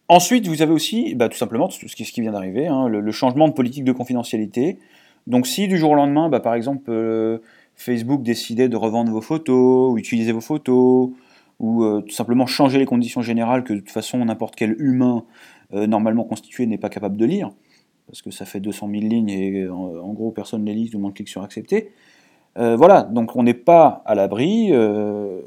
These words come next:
au détour d'une conversation où Facebook amuse la galerie, euh, avec une autre, une autre chose, change les conditions générales, et puis voilà. Alors, c'est peut-être un peu extrême, je sais pas en plus si juridiquement ils peuvent faire ça en France, mais il y a toujours moyen que ces choses-là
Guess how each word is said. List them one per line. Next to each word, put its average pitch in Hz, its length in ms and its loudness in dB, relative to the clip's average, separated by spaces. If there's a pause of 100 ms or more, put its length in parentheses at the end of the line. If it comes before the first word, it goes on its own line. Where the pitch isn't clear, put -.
au 123 140 0
détour 127 300 0
d'une 113 120 -2
conversation 113 760 -4
où 110 60 0
Facebook 110 460 -4
amuse 110 260 -4
la 104 140 -6
galerie, 110 420 -4
euh, 98 220 -6 (400)
avec 104 320 -6
une 107 100 -4
autre, 110 380 -6
une 101 100 -6
autre 104 140 -8
chose, 123 240 -4
change 117 280 -8
les 110 60 -6
conditions 104 320 -8
générales, 107 520 -6 (420)
et 110 100 -4
puis 113 300 -4
voilà. 135 260 4 (160)
Alors, 104 320 4 (100)
c'est - 160 -16
peut-être 120 140 0
un 123 60 2
peu 123 100 0
extrême, 151 380 2
je 113 80 -2
sais 113 160 -8
pas 123 100 2
en 120 80 4
plus 120 160 -10
si - 200 -6
juridiquement 113 460 0
ils 117 80 -2
peuvent 110 120 -4
faire - 160 -12
ça 117 100 -4
en 131 80 0
France, 139 520 0 (1080)
mais 160 520 6
il 131 60 -4
y 127 80 4
a 127 60 2
toujours 139 360 0
moyen 131 480 2
que 143 480 2
ces - 180 -12
choses-là 113 380 -4